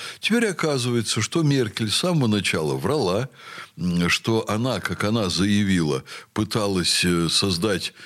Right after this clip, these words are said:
некую временную паузу для Украины, чтобы Украину усилить. А для чего её усилить? А для войны с Россией. То есть у неё заранее были вот такие замыслы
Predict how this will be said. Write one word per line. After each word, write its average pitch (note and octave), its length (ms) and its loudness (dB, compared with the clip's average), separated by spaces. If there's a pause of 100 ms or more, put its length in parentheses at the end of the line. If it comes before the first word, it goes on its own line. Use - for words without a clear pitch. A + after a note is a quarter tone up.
(120)
некую F#2 440 0
временную G#2+ 600 2
паузу F2 520 0
для D#2+ 180 0
Украины, A#2+ 680 0 (280)
чтобы - 400 0
Украину G#2 540 2
усилить. F#2 640 2 (200)
А C#3 120 -2
для F3+ 140 0
чего G#3 340 2
её A#2 180 2
усилить? G#2 460 2
А A2+ 120 0
для A2 180 0
войны B2 320 2
с - 100 -2
Россией. D#3 540 0 (320)
То B2+ 120 0
есть A#2 200 0
у B2 100 2
неё C#3+ 500 2
заранее A#2+ 720 0
были F#2+ 260 0
вот F#2 200 0
такие F#2+ 400 0
замыслы F#2+ 680 0